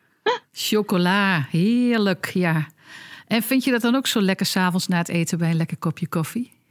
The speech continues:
Speaker 1: Nee, ik drink geen koffie, maar, eh, gewoon, gewoon als ik lekker een ontspannen momentje heb of na het eten,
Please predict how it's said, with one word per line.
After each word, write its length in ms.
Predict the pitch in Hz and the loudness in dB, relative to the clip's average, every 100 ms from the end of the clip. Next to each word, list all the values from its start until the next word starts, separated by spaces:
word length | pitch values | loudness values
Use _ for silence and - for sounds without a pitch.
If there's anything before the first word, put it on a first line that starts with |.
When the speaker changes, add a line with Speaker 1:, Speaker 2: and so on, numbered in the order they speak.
| _ _ _ _ | _ _ _ _
Speaker 1:
Nee, 420 | 170 175 208 277 | -2 2 2 2
ik 160 | 254 247 | 0 -2
drink 280 | 220 226 - | 0 0 -2
geen 260 | - 285 | 0 0
koffie, 480 | 277 247 254 311 320 | 0 -2 0 0 2
maar, 360 | 247 208 214 208 | 4 4 2 2
eh, 300 | 214 208 208 | 2 2 0
gewoon, 520 | - 226 208 311 349 - | -2 0 2 2 -2 -8
gewoon 280 | _ 240 302 | _ 0 2
als 120 | 262 | 2
ik 80 | - | 2
lekker 340 | 220 247 247 226 | 0 2 2 4
een 220 | 214 220 | 4 4
ontspannen 480 | 214 214 - 277 247 | 2 2 4 4 6
momentje 480 | 214 214 277 302 | 6 6 4 2
heb 300 | 294 311 311 - | 2 0 0 -4
of 340 | - 202 - | -2 -2 0
na 400 | 220 226 262 254 | 2 4 4 4
het 140 | 240 233 | 2 0
eten, 560 | 190 240 285 349 349 | 2 2 2 2 0